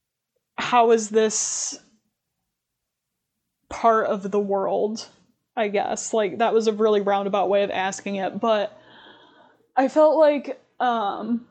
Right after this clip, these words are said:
I don't know, I felt like any of the creatures that were in the movies were strange. Like, it didn't seem like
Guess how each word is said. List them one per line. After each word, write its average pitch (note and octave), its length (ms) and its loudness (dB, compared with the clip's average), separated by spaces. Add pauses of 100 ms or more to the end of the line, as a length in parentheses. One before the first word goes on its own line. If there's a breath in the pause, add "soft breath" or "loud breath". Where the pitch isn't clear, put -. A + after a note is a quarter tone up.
(960)
I B3 80 2
don't A#3+ 80 -2
know, G#3+ 100 -2
I A#3 140 -2
felt C#4 240 2
like D4 180 2
any B3 240 0
of G#3+ 120 -4
the A3+ 80 -4
creatures G#3+ 960 -4
that G3+ 220 -2
were G#3 140 -2
in G3+ 580 -6 (880)
the G#3 560 -2 (720)
movies G#3 680 -2
were G3 420 -4 (1800)
strange. - 1000 -10
Like, B3 180 0
it A3+ 120 0
didn't C#4 260 2
seem A#3+ 340 0
like G#3+ 240 0